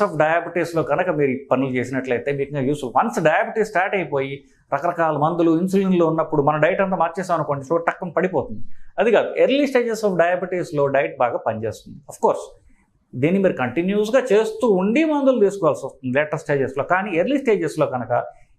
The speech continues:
ఇట్లా మీరు డైటరీ అడ్వైస్ కానీ ఎక్సర్సైజ్ కానీ చేస్తే మీకు బాగా ఉపయోగం. Coming back to the point, డైట్ ఏం తీసుకోవాలి? ఫ్యాట్ తగ్గడానికి ఏం డైట్ తీసుకోవాలి? ఏ కారణం చేత అయితే గ్లూకోజ్ పెరుగుతోందో ఆ గ్లూకోజ్ ఇచ్చేటటువంటి సబ్స్టెన్సెస్ ఏవైతే ఉన్నాయో అవి తీసుకోండి. Very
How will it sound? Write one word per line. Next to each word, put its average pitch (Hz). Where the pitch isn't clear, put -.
ఇట్లా 147
మీరు 135
డైటరీ 190
అడ్వైస్ 135
కానీ 123
ఎక్సర్సైజ్ 127
కానీ 120
చేస్తే 127
మీకు 185
బాగా 123
ఉపయోగం. 107
Coming 254
back 214
to 143
the -
point, 107
డైట్ 185
ఏం 170
తీసుకోవాలి? 131
ఫ్యాట్ 208
తగ్గడానికి 156
ఏం 147
డైట్ 143
తీసుకోవాలి? 123
ఏ 165
కారణం 196
చేత 202
అయితే 196
గ్లూకోజ్ 170
పెరుగుతోందో 147
ఆ 151
గ్లూకోజ్ 208
ఇచ్చేటటువంటి 185
సబ్స్టెన్సెస్ 165
ఏవైతే 131
ఉన్నాయో 123
అవి 247
తీసుకోండి. 208
Very 180